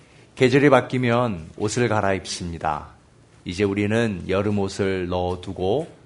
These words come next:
가을과 겨울 옷을 꺼내야 할 것입니다. 나의 영적인 계절이 바뀔 때 우리가 어떻게 삶을 적응해야 하는가?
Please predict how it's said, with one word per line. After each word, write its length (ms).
가을과 760
겨울 340
옷을 520
꺼내야 440
할 160
것입니다. 640
나의 320
영적인 680
계절이 520
바뀔 480
때 380
우리가 260
어떻게 400
삶을 840
적응해야 760
하는가? 760